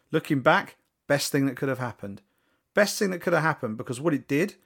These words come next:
it made the U F C take a step back. They went all in on Fight Island, and thanks to the input and the finances and the manpower of,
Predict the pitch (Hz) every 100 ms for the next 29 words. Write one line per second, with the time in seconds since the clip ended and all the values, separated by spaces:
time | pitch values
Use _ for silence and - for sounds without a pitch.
0 | _ _ _ _ _ _ 147 110 156 147
1 | 147 135 139 135 123 - 123 - 120 107
2 | - 90 - 147 185 - - _ _ _
3 | _ _ _ 139 131 127 _ _ - 143
4 | 135 - 190 175 156 147 117 110 _ -
5 | 143 107 - 131 - 123 123 127 147 123
6 | 107 160 147 104 - - - 147 135 131
7 | 127 113 135 147 143 147 139 - 123 113
8 | 107 - 110 - 139 147 147 147 143 147
9 | 147 147 143 120 113 113 135 147 147 143
10 | 131 127 120 117 - _ _ _ _ _
11 | - 135 127 117 -